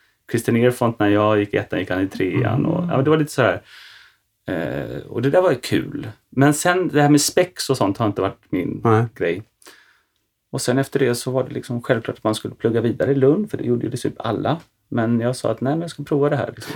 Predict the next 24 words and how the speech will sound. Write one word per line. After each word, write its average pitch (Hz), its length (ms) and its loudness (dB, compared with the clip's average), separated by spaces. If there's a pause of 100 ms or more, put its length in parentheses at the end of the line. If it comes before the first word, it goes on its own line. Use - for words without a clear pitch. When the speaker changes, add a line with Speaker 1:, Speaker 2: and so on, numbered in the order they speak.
(100)
Speaker 2:
Men 147 140 8
vad 160 140 8
var 160 140 8
du 160 100 10
inne 151 140 8
i 147 40 6
plugget 151 360 4
för, 127 240 6 (560)
vad 127 180 6
hade, 127 180 6
körde 123 240 4
du 117 60 4
för 117 160 2 (120)
utbildningslinje 120 720 4
där? - 240 0
Var 123 200 6
det 147 80 8
åt - 160 2
det 117 100 4
hållet 110 300 2
också? - 300 0
Eller? - 200 6
Speaker 1:
Nej, 147 280 6
först, 165 360 2